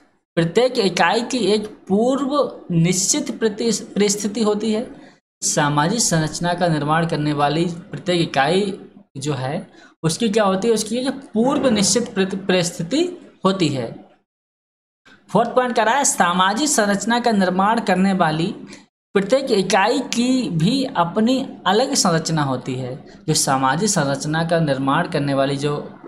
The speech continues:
इकाई है, उस इकाई की अपनी अलग क्या होती है, संरचना होती है।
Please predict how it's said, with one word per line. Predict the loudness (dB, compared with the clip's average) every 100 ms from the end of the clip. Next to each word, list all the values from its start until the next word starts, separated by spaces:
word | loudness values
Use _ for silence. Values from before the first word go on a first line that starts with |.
| -18
इकाई | -12 -2 2 2
है, | 0 0 -2 -4 -18 -20 _ _ _ -2
उस | 0 0 -2
इकाई | -2 2 2 2
की | 0 0 2 0
अपनी | -2 -2 -2 0 2 2 2 -2 -6 -2
अलग | 2 2 2 0
क्या | 2
होती | 2 2 2 2
है, | 2 2
संरचना | 2 2 2 0 0 0 -2 -12 -20 _ 0
होती | 2 0
है। | -2 -8 -12 -18